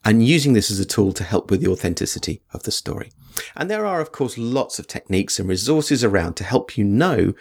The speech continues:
who your characters are. There are resources on the internet that will help you. There are books that will help you. You can find things that will help you describe the physical details of your character. You can ask them a hundred questions or even a thousand questions about themselves.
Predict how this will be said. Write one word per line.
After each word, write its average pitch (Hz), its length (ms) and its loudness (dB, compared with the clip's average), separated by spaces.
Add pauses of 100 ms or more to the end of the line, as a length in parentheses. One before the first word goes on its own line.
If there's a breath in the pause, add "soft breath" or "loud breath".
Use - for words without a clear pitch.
(140 loud breath)
who 120 80 2
your 110 200 2
characters - 500 -2
are. 80 240 0 (320 loud breath)
There 117 160 4
are 104 80 6
resources 92 480 0
on 85 120 0
the 92 120 0
internet 143 500 2
that - 140 -8
will 113 100 -2
help 123 280 0
you. 107 80 2
There 82 100 2
are 82 60 4
books - 320 -2
that - 100 -8
will 113 100 -4
help - 300 -6
you. 113 200 0 (100)
You 117 100 -2
can 110 160 2
find 143 300 2
things 107 220 2
that - 120 -8
will 110 100 0
help 113 300 -2
you 104 60 -2
describe 95 420 2
the - 80 -8
physical 113 400 -2
details 107 400 0
of 101 80 -8
your 101 120 -2
character. - 540 -2
You 156 120 0
can 147 160 2
ask 113 240 0
them 92 120 0
a 82 60 0
hundred 156 480 2
questions 147 540 -2
or 120 120 2
even 160 220 0
a 170 60 -2
thousand 202 560 0
questions - 440 -4
about - 260 2
themselves. 90 440 -4